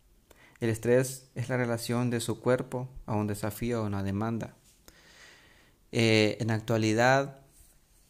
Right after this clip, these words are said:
el estrés abarca varias edades. Antes, pues,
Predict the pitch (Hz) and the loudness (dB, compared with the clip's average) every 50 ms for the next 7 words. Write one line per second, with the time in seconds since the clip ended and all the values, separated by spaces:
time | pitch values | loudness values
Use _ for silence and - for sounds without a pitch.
0 | _ _ _ _ _ _ _ _ _ _ _ _ - - 123 113 107 110 107 - | _ _ _ _ _ _ _ _ _ _ _ _ -6 -4 -2 0 0 0 -2 -2
1 | - - 120 117 120 123 123 - - - 107 104 107 110 107 - - 117 113 113 | -2 -2 0 0 0 0 -2 -4 -4 -2 0 2 2 2 2 2 0 0 0 -2
2 | - 120 117 101 98 98 101 98 98 - 113 104 104 110 117 120 113 110 101 - | -4 -6 -4 -2 0 0 0 -2 -2 -2 -2 0 2 2 2 0 -2 -4 -8 -12
3 | - - _ _ - - 117 120 127 127 127 127 127 127 127 - - _ _ _ | -14 -20 _ _ -6 -4 -2 -2 -2 -2 -2 -2 -4 -4 -6 -10 -16 _ _ _
4 | _ _ _ _ _ _ _ - - 110 113 113 110 104 98 92 - - - - | _ _ _ _ _ _ _ -8 -6 -6 -4 -4 -4 -6 -6 -8 -8 -6 -6 -6
5 | - - | -8 -10